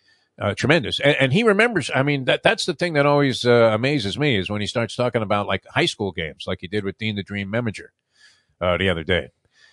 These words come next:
But, uh, he, he said a lot of interesting things in, in this interview from yesterday, 'cause I, I was thinking back to it, uh, not the least of which was we asked him what his strategy would be, and you thought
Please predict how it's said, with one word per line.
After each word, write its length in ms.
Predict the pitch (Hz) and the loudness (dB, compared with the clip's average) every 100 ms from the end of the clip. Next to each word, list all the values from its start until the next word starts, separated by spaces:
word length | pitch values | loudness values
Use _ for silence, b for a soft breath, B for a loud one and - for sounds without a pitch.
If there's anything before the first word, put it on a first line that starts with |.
| b b | b b
But, 200 | 113 - | 2 6
uh, 100 | 123 | 2
he, 180 | 127 156 | 4 4
he 180 | 156 156 | 6 6
said 200 | 226 214 | 6 6
a 40 | |
lot 160 | 196 190 | 6 4
of 80 | |
interesting 360 | 185 170 139 143 | 2 0 -4 0
things 280 | 165 147 107 | 0 0 0
in, 80 | 120 | 0
in 120 | 117 | 0
this 180 | 113 104 | 0 0
interview 280 | 139 120 120 | 0 0 -2
from 180 | 104 113 | -2 0
yesterday, 420 | 131 - 90 82 | 0 0 -2 -2
'cause 180 | - 95 | -2 0
I, 180 | 98 | 0
I 20 | 95 | -2
was 140 | 87 | -2
thinking 240 | 123 95 | -4 -4
back 240 | 85 120 120 | -4 -6 -4
to 160 | 90 | -6
it, 180 | 80 - | -6 -4
uh, 260 | 92 90 92 | -2 0 2
not 180 | 120 180 | 0 0
the 100 | 165 | 0
least 240 | 226 220 | 0 0
of 80 | 147 | 0
which 220 | 120 - | 0 2
was 200 | 117 120 | 0 2
we 140 | 110 131 | 0 2
asked 240 | 196 - | 2 0
him 80 | 151 | -2
what 120 | 135 | 0
his 100 | 113 | -2
strategy 440 | - 165 190 123 | 0 0 0 -2
would 160 | 104 92 | -4 -2
be, 200 | 95 98 | -2 -2
and 120 | 110 | 0
you 100 | 110 | 0
thought 260 | 131 165 | 2 2